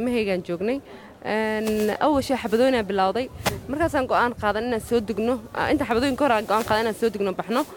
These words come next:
Kadib markaas u soo degaynaybu aan, ah, dhago, aan maqlnay, eh, qaraxi iyo xabadooyin aan maqalnay. Gadaal leba u sii orodnayba.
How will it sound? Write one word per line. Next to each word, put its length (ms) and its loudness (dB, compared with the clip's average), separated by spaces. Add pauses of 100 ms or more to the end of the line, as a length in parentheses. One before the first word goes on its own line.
(320)
Kadib 200 2
markaas 220 2
u 140 0
soo 160 4
degaynaybu 560 0 (300)
aan, 420 0
ah, 300 2
dhago, 180 2
aan 300 2
maqlnay, 360 0 (220)
eh, 560 -6 (140)
qaraxi 340 0 (160)
iyo 180 -2
xabadooyin 460 0
aan 160 -4
maqalnay. 360 -10 (380)
Gadaal 340 4
leba 140 0
u 40 0
sii 180 -2
orodnayba. 480 2